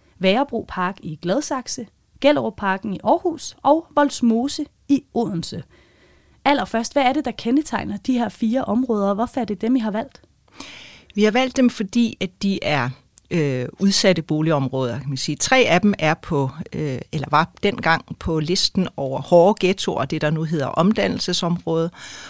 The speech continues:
Speaker 2: Og den fjerde var et, øh, ja, et udsat boligområde. Så var det også områder, som, hvor der var mange,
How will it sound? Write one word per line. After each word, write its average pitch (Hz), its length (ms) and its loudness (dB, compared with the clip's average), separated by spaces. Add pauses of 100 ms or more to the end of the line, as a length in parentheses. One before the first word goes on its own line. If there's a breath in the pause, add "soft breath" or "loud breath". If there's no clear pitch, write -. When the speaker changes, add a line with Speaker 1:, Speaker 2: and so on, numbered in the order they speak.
(120 loud breath)
Speaker 2:
Og 220 140 2
den 208 160 2
fjerde 214 400 4
var 175 280 4 (140)
et, 180 280 -2
øh, 156 160 2 (280)
ja, 135 140 -2 (120)
et 156 160 0
udsat 139 320 -2
boligområde. 131 640 -2 (520 loud breath)
Så - 140 -2
var 240 60 0
det 233 100 2
også 247 240 2
områder, 202 520 4
som, 170 340 0 (240)
hvor 190 120 0
der 180 120 0
var 165 180 -2
mange, 170 340 -2